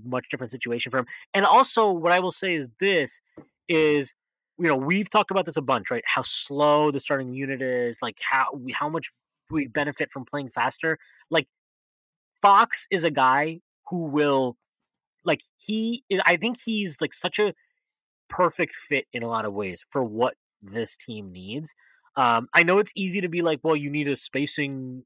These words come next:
you know, you need to get floor spacing off of Julius, and Fox can't really shoot." And, like, yeah, but I also think it benefits Julius when you have a guard that can just penetrate and doesn't need a screen also to penetrate, can just, like, take guys off the bounce, get into the,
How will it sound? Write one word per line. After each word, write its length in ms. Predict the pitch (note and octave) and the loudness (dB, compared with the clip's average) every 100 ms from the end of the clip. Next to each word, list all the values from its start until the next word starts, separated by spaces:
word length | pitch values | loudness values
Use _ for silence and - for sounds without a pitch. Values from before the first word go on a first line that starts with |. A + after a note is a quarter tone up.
| _ | _
you 180 | D3+ | -8
know, 80 | C#3+ | -6
you 180 | A#2 A#2+ | -6 -6
need 160 | C3+ B2 | -4 -4
to 80 | |
get 220 | B2+ C#3+ - - _ | -2 -4 -6 -20 _
floor 180 | B3+ C4 | -4 -4
spacing 640 | - D#3+ - C3 A2+ G#2 C3+ | -4 -6 -4 -6 -10 -8 -4
off 140 | C#3 | -4
of 100 | D3 | -4
Julius, 520 | F#3+ B3+ F#3 C3 - | -6 -4 -2 -4 -4
and 240 | A2+ A2 - | -10 -12 -6
Fox 240 | A2+ - | -4 -4
can't 160 | F3+ E3 | -8 -8
really 140 | G3 | -10
shoot." 240 | G3 A3+ | -8 -6
And, 80 | F3+ | -4
like, 160 | E3+ D#3+ - - - | -2 -4 -10 -20 -2
yeah, 200 | F3+ E3 | 2 4
but 140 | D3+ | 6
I 60 | D#3+ | 6
also 200 | G#3 B3 | 6 2
think 180 | D4+ B3+ | 0 0
it 120 | C3 | 0
benefits 480 | A#2 D#3 - D3 - | 0 2 0 -2 -4
Julius 540 | C#3 E3+ G3 G#3 G3+ _ _ _ _ | -2 0 2 0 -2 _ _ _ _
when 300 | C#3+ D3+ D3 | 0 2 2
you 140 | B2+ E3 | 0 2
have 100 | E3 | 2
a 60 | |
guard 480 | C3+ A2+ B2 D#3+ D3 - | 0 4 4 4 0 -4
that 160 | A#2 - _ _ - | -4 -6 _ _ -12
can 100 | B2 | -10
just 160 | B2 - | -10 -6
penetrate 540 | - B2+ - C3+ F#2+ - _ - | -6 -4 -2 -2 -4 -8 _ -2
and 340 | D3 B2 G#2+ - | -2 -2 -10 -2
doesn't 220 | E3 E3 | 0 2
need 120 | A3+ G3 | 2 2
a 40 | |
screen 420 | - - D#3 A3+ | 0 -2 0 0
also 260 | C#3 A#2 A#2+ | 0 -2 -4
to 80 | A2 | -4
penetrate, 380 | B2+ G#2 G2 | -6 -4 -8
can 100 | - | -4
just, 140 | C3 C#3+ | -4 -2
like, 160 | B2+ | -4
take 180 | - D#3 | -4 -4
guys 200 | D#3+ D#3 | -2 0
off 100 | C#3+ | 0
the 60 | C3 | 0
bounce, 240 | C3 A#2+ | -2 -2
get 140 | C#3+ D3 | -4 -4
into 100 | C#3 | -4
the, 160 | A#2+ | -8